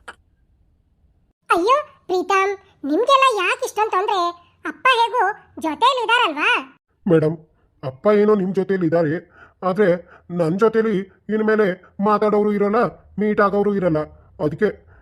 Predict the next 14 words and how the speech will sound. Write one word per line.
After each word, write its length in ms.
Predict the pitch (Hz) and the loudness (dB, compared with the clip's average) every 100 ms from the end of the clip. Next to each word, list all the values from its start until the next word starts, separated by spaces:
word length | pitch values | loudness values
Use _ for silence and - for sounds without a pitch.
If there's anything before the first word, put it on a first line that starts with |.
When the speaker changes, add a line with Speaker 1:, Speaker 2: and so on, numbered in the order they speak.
| _ _ _ | _ _ _
Speaker 2:
ಈ 80 | 156 | -10
ಕೊನೆ 280 | 151 135 196 | -6 -4 0
ಸರ್ತಿ 260 | 226 214 | 0 2
ಆದ್ರೂ 200 | 214 196 175 165 - _ | 0 2 -2 -4 -12 _
ನಿಮ್ಮನ್ನ 240 | 202 208 202 | -2 0 -2
ಕೂರ್ಸಿ 680 | 202 196 170 208 175 - - | -2 -4 -2 -4 -4 -8 0
ಟಾಟಾ 220 | 202 208 | 0 2
ಮಾಡಿ 240 | 202 190 | 0 -2
ಹೋಗ್ತೀನಿ. 420 | 175 170 196 156 160 185 _ _ _ 220 208 | -4 -4 -2 -2 -2 -4 _ _ _ -6 0
ಇನ್ನು 440 | 202 175 170 _ _ | 2 2 -2 _ _
ನಿಮ್ಮಪ್ಪ 400 | 160 143 131 - 202 | -6 -6 -6 -4 -2
ಯಾವಾಗ 300 | 156 135 165 | -2 -2 -2
ಮುಹೂರ್ತ 280 | 175 156 180 | -2 -4 -4
ತೆಗಿತಾರೋ, 680 | 180 233 175 180 170 135 | -4 -4 -4 -2 -2 -4